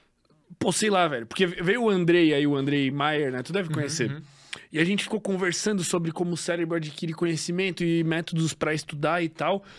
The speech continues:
Speaker 1: Eu fiquei pensando, cara, será que eu não tô perdendo um puta de um tempo lendo, cara? Porque eu não tô absorvendo porra nenhuma, porque eu já não durmo bem, né?
Speaker 2: Uhum.
Speaker 1: Antiga-, não dormia, né? Porque ele tinha vindo aqui.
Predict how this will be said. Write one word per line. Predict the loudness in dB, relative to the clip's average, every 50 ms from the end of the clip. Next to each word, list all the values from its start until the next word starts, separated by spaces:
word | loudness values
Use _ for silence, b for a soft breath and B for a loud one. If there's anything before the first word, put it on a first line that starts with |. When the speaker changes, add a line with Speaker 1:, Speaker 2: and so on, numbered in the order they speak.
| B B B B B B -4
Speaker 1:
Eu | -4 -2
fiquei | -2 -2 -2
pensando, | 0 0 0 0 2 0 0 0
cara, | 0 -2 -2 0
será | 0 2 2 0 2
que | 0 0
eu |
não | 2 2 2
tô | 0 0
perdendo | 2 2 2 4 4 4 2 2
um | 2 2
puta | 0 0 -2 -2 0
de | 2 2
um | 2 2
tempo | 2 2 2 2 2 2 0 0 0 2
lendo, | 2 2 2 0 0 0 -2 -2
cara? | -4 -6 -10 -12 -14 B B B B _
Porque | 0 2 4
eu | 4
não | 4 2
tô | 2 0
absorvendo | 0 0 0 0 2 2 2 2 0 0
porra | 0 0 0 0 2 0
nenhuma, | 0 0 0 0 0 0 -2
porque | -2 -2 -2 0 2
eu | 2 2
já | 2 0
não | 0 0 0
durmo | 2 2 2 2 2 2
bem, | 0 0 -2 -4 -6 -10 -12
né? | -10 -10 -10 -10 -12 -12
Speaker 2:
Uhum. | -12 -10 -6 -4
Speaker 1:
Antiga-, | -4 -4 -2 0 -2 0
não | 0 0 0 2
dormia, | 2 2 2 2 0 -2
né? | -2 -2 -4 -4
Porque | -6 -8 -10 -6 -4
ele | -4 -4
tinha | -4 -4 -6 -4
vindo | -4 -4 -6
aqui. | -6 -6 -6 -8